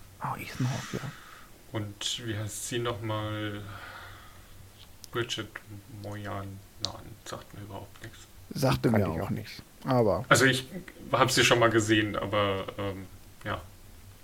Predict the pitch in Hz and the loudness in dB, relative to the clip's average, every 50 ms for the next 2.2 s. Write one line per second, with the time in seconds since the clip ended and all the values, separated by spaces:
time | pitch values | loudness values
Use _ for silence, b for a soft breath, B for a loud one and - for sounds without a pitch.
0 | - - B B B B B B B B B B B B B B B B B - | -18 -16 B B B B B B B B B B B B B B B B B -18
1 | - - - - - - - - - - - - - - - - - - 311 359 | -18 -18 -20 -20 -20 -20 -20 -20 -20 -18 -18 -18 -20 -20 -20 -18 4 8 8 10
2 | 311 240 151 143 | 10 10 8 8